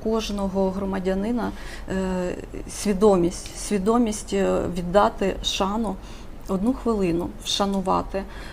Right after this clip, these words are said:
пам'ять, де б ти не був, постав будильничок, да, нагадування. Е, це не важко. На телефоні, на годинничку постав дев'ять нуль нуль, воно тобі просигнали, ти просто зупинись, схили голову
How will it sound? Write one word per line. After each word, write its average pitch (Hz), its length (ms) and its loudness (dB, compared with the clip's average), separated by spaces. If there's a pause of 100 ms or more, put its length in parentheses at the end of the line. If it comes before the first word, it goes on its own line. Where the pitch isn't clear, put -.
(100)
пам'ять, 190 460 0 (460)
де 226 180 4
б 247 120 2
ти 254 80 -2
не 254 120 4
був, 190 300 -2 (420)
постав 202 440 2 (340)
будильничок, 190 640 -2 (180)
да, 220 220 2
нагадування. 190 720 -2 (360)
Е, 190 260 2 (120)
це 269 120 2
не 262 100 6
важко. - 400 0
На 226 120 6
телефоні, 214 720 -2 (220)
на 226 240 4
годинничку 185 800 0 (100)
постав 180 440 2
дев'ять 208 340 0
нуль 214 140 -2
нуль, 262 260 6 (560)
воно 226 220 2
тобі 214 240 -2
просигнали, 220 840 0 (720)
ти 226 220 2 (160)
просто 277 320 2
зупинись, 240 520 4 (180)
схили 214 640 2
голову 202 680 0